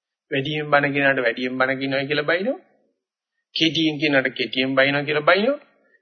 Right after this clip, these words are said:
ඒ නිසා අනින්දිත කෙනෙක් මේ ලෝකේ නැහැ." ඒ නිසා නින්දාව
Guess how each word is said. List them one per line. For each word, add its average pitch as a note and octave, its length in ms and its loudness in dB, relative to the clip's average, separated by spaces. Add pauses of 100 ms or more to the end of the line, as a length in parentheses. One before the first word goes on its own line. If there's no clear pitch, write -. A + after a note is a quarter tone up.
(120)
ඒ D3 120 2
නිසා C#3 280 2 (280)
අනින්දිත D3 540 -2
කෙනෙක් E3 300 0
මේ A#2 140 0
ලෝකේ F#2+ 280 -8
නැහැ." - 300 -14 (540)
ඒ E3+ 60 -2
නිසා E3 220 0
නින්දාව D#3+ 640 0